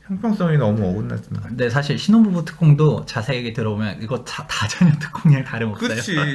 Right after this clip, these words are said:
Speaker 1: 지금
Speaker 2: 가점이 이제 결혼 기간을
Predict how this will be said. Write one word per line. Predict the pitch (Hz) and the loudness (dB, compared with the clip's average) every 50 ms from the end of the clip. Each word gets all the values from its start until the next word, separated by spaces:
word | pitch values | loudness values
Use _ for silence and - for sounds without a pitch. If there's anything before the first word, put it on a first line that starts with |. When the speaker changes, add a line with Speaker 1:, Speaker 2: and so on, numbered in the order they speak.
| 131 - 151 | -6 -8 -8
Speaker 1:
지금 | 165 160 165 160 151 135 | -8 -6 -4 -4 -2 -2
Speaker 2:
가점이 | 123 151 143 143 - - 180 170 170 165 156 143 127 | -2 -2 -4 -2 -2 -2 -2 -2 -2 -2 -2 -4 -4
이제 | 113 143 139 131 127 117 117 - | -4 -4 -2 -2 -4 -4 -6 -4
결혼 | - 147 135 147 160 160 156 156 156 147 147 143 139 139 | -4 -2 0 0 2 2 2 4 4 4 2 0 0 -4
기간을 | - 147 120 135 139 135 135 131 | -6 -6 -4 -4 -2 -2 -2 -4